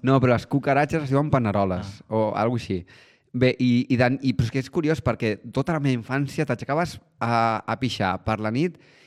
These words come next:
Speaker 1: i te'n trobaves, sempre.
Speaker 2: Ah, que
Speaker 1: Era,
Speaker 2: bonic.
Speaker 1: era el,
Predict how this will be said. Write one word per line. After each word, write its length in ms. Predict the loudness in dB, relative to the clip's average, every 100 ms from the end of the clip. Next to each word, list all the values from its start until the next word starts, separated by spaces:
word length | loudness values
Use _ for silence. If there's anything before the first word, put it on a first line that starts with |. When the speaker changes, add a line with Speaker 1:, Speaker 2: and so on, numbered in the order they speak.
| _
Speaker 1:
i 60 | -2
te'n 160 | 0 2
trobaves, 540 | 2 0 0 -4 -10 -10
sempre. 380 | 0 0 2 -2 -2
Speaker 2:
Ah, 380 | -4 -4 -6 -10 _ _ -4
que 120 | 0
Speaker 1:
Era, 160 | 2
Speaker 2:
bonic. 160 | 0 -2
Speaker 1:
era 180 | 0
el, 80 | 0